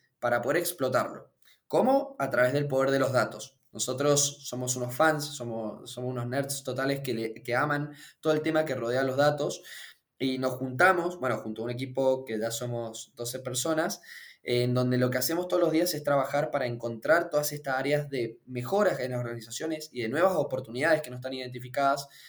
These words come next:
y usar a los datos, un recurso que, bueno, no por nada se consideran el oro del siglo veintiuno,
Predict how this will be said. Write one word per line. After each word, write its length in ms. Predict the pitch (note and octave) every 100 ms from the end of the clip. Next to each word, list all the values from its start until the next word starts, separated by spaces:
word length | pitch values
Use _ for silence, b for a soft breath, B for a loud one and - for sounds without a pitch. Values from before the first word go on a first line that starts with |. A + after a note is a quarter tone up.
| B
y 140 | B2 C3
usar 240 | - F3
a 60 | F3
los 140 | D3+
datos, 500 | D3+ D#3 - C#3+ - _
un 140 | B2+ B2
recurso 560 | A#2+ C3 C3 - C3
que, 100 | -
bueno, 240 | A2+ B2+ - _ -
no 140 | C3
por 140 | C3
nada 180 | B2+ C#3
se 140 | C3+ -
consideran 480 | A#2+ A#2 A#2 B2+
el 100 | A#2+
oro 200 | B2 C3
del 100 | B2
siglo 480 | A#2+ C3 B2+ B2 A2+
veintiuno, 600 | A#2 A#2 C#3 C#3+ C#3+ F3